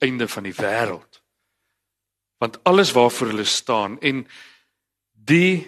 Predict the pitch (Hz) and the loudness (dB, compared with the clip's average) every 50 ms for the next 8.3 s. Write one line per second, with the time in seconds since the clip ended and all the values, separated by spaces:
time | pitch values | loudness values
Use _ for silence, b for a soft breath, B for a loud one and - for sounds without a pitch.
0 | - - _ _ _ - - - - _ - - 147 160 170 165 135 - - _ | -14 -20 _ _ _ -10 -8 -8 -8 _ -4 -2 -2 0 -2 -2 -6 -10 -16 _
1 | _ _ _ _ _ _ _ _ _ 113 113 113 123 139 151 165 160 135 117 107 | _ _ _ _ _ _ _ _ _ -16 -8 -2 0 2 2 2 2 0 -2 -2
2 | 113 127 143 160 156 127 - - - - - - 147 147 135 123 139 - - 147 | 0 2 2 2 0 -2 -6 -10 -12 -10 -6 -4 -4 -4 -2 -2 -2 0 0 2
3 | 135 139 139 127 117 113 107 120 123 135 151 151 180 180 170 - - 123 127 131 | 2 2 0 0 -2 -4 -6 -2 0 0 2 2 0 0 -2 -4 -4 -2 -2 -2
4 | 135 123 110 101 101 110 120 123 110 92 - - b b b b b b b b | -2 -4 -4 -4 -4 -4 -4 -4 -4 -8 -12 -18 b b b b b b b b
5 | b b - 117 120 - - 135 135 127 - 135 120 - - 107 110 107 101 98 | b b 2 2 2 2 2 0 0 0 0 -2 -4 -4 -2 -2 -2 -2 -4 -4
6 | 98 107 110 113 107 95 85 - - - - - _ _ _ _ _ _ _ _ | -8 -2 0 0 0 0 -2 -8 -12 -14 -16 -20 _ _ _ _ _ _ _ _
7 | _ _ _ _ _ _ _ _ _ _ _ _ _ _ _ _ _ - 104 98 | _ _ _ _ _ _ _ _ _ _ _ _ _ _ _ _ _ -10 -10 -8
8 | - - 101 92 - | -4 -2 -2 -2 -4